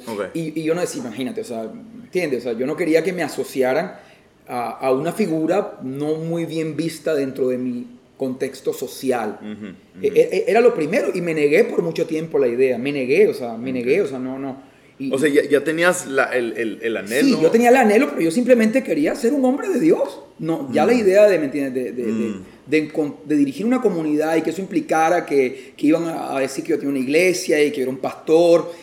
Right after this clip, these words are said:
Speaker 2: esa figura al principio me producía un poquito de... de, de, de
Speaker 1: Aún ya habiendo iniciado.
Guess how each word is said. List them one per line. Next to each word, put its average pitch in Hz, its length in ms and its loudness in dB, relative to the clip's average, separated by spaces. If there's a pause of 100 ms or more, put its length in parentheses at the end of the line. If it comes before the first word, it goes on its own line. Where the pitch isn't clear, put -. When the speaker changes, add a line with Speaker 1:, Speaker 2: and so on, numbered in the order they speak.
(160)
Speaker 2:
esa 214 180 2
figura 202 300 0
al - 80 2
principio 170 400 0
me 165 80 -4
producía 147 360 -2
un 160 120 -6
poquito 147 400 0
de... 135 140 6
de, 117 240 -8
de, 117 200 -8
de 120 160 -6
Speaker 1:
Aún 165 260 2
ya 175 100 6
habiendo 180 200 2
iniciado. 139 400 -2